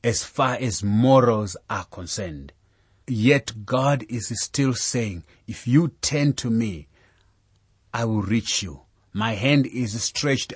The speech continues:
out still." It's not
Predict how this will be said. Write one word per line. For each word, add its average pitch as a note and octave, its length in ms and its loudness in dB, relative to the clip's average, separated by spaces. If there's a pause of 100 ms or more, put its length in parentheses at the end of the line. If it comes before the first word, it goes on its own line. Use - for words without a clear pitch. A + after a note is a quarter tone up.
out A#2+ 300 -2
still." - 600 -6 (600)
It's - 240 -4
not C3+ 520 2